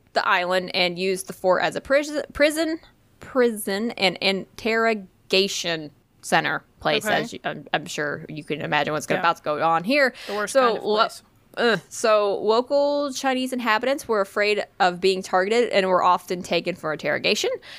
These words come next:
Speaker 1: There is an old guillotine stand that was installed by the Japanese.
Speaker 2: Ugh.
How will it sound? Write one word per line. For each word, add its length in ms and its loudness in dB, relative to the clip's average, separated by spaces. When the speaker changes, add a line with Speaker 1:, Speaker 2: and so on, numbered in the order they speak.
Speaker 1:
There 320 6
is 220 2
an 80 -2
old 360 0
guillotine 540 -4
stand 500 -2
that 120 2
was 120 -2
installed 420 -2
by 160 2
the 80 -4
Japanese. 640 -2
Speaker 2:
Ugh. 420 -8